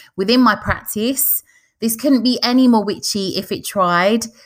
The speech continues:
There's so much lore woven through the information in relation to Hecate, Persephone, Circe, Medea,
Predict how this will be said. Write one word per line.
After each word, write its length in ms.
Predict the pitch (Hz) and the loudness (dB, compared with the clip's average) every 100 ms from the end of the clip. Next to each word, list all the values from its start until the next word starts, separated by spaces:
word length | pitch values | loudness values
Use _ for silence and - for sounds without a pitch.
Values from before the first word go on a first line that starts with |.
| _ _ _ - | _ _ _ -2
There's 180 | 240 240 | -2 0
so 320 | - 277 294 | 2 4 4
much 220 | 269 262 | 2 0
lore 520 | 247 233 226 220 - | 2 4 4 2 0
woven 460 | 202 240 254 254 254 | 2 2 4 0 -2
through 220 | 247 233 | -2 -4
the 100 | 214 | -4
information 840 | 214 214 208 202 196 - 190 185 | -6 -6 -6 -6 -6 -6 -6 -6
in 200 | 160 196 | -6 -4
relation 440 | 185 185 185 - 180 | -2 -2 -2 -6 -8
to 120 | 190 | -10
Hecate, 880 | 175 226 226 - 226 214 208 208 - | -6 -6 -6 -6 0 2 4 2 -2
Persephone, 1300 | 180 - 240 226 - 233 226 226 220 220 226 226 | -6 -4 -2 -4 0 2 2 2 0 0 0 0
Circe, 1000 | 226 - 226 226 220 233 220 214 214 214 - | -4 -2 0 0 0 -2 0 2 2 0 -2
Medea, 960 | 202 208 220 226 220 214 208 214 214 | -2 0 2 2 0 2 2 2 0